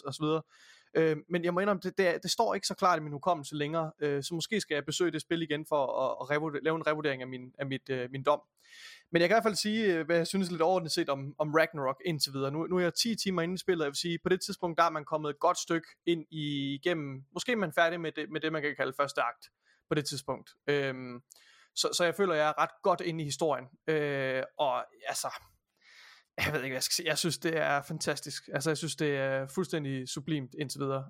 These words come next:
Jeg synes, øhm, historien er, er fremragende. Jeg synes, øhm,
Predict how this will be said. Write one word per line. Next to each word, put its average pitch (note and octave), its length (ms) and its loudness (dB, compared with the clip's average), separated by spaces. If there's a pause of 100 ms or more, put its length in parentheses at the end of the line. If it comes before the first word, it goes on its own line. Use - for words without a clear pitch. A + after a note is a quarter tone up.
Jeg D#3 100 0
synes, D3+ 220 -4
øhm, C#3+ 400 0 (600)
historien F#3 460 4
er, D3 280 4
er D3+ 300 -2
fremragende. E3+ 580 4
Jeg D3+ 100 -2
synes, E3 300 -2
øhm, C#3 360 0